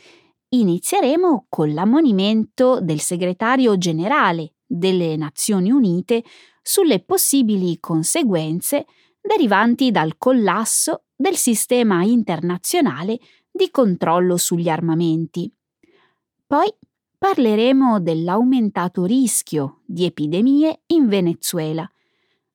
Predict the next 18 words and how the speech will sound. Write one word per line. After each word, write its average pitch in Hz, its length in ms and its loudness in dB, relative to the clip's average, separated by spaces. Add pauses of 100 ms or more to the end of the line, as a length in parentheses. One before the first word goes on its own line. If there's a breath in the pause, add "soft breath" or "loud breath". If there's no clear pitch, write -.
(100)
a 349 140 -2
causa 262 560 4
del 160 260 -2
tracollo 254 760 0 (140)
del 339 200 0
sistema 220 640 0
sanitario 220 760 0
del 185 220 0
paese. 143 600 -10 (1040 soft breath)
In 185 160 0
seguito 247 600 0 (260)
discuteremo 294 880 2
di 240 180 2
un 311 140 2
caso 240 440 0
di 208 140 0
intossicazione 214 1120 -2
alimentare 175 880 -2